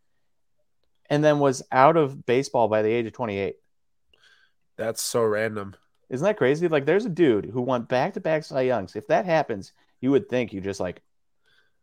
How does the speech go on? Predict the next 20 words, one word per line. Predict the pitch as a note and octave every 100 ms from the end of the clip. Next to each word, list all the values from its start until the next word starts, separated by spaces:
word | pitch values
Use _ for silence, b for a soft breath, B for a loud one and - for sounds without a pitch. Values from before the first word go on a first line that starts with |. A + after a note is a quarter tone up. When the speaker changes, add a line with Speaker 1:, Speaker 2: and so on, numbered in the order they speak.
| _ _
Speaker 1:
people | - G#2+
would | G#2
talk | A#2 G#2+
about | G#2+ G2+
the | F#2+
name, | A2 G#2
but | F2 G2
I | G2+
guess | C#3 D#3
if | -
you | B2 A#2+ A2
are | A2 G#2 - - _ _ _ _ -
done | B2
by | C3+ B2
twenty-eight, | D3 C3+ A#2 C#3+ A#2+ G2+ - b b b b _ _ _ _ _ _ -
nobody's | F#2 G2 A2
gonna | A#2 A#2+
Speaker 2:
I |
don't, | C3 C#3
Speaker 1:
care. | -